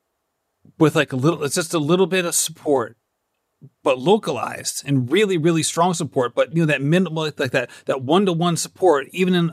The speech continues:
a larger, um, tough societal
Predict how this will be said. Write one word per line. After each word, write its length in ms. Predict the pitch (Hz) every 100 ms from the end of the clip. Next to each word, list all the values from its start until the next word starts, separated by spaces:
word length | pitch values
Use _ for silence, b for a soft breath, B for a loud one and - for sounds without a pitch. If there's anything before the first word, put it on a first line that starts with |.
| 113
a 120 | 143
larger, 680 | 139 143 160 156 160 151 135 b b b b b -
um, 600 | 127 117 113 104 104 104 _ _ _ _ _ _ _
tough 520 | - - 170 - - _ _
societal 760 | - 147 160 147 135 127 113